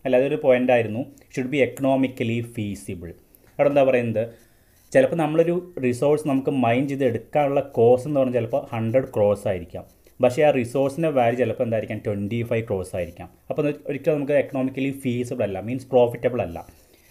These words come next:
അതാണ് പറയുന്നത് ഈ ലോവർ ഗ്രേഡ് മിനറൽസ് ഒക്കെ എടുക്കുമ്പോൾ നമുക്കത് ലോവർ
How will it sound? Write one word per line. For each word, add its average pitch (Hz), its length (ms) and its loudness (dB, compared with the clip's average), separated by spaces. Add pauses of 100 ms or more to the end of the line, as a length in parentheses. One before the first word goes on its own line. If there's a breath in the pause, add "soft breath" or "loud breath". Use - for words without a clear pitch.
(220 soft breath)
അതാണ് 180 200 4
പറയുന്നത് 120 380 0 (500 soft breath)
ഈ 175 80 2 (160)
ലോവർ 170 460 10
ഗ്രേഡ് 175 240 4
മിനറൽസ് 139 320 0
ഒക്കെ 135 180 0
എടുക്കുമ്പോൾ 110 440 -2
നമുക്കത് 120 280 2 (140)
ലോവർ 131 460 8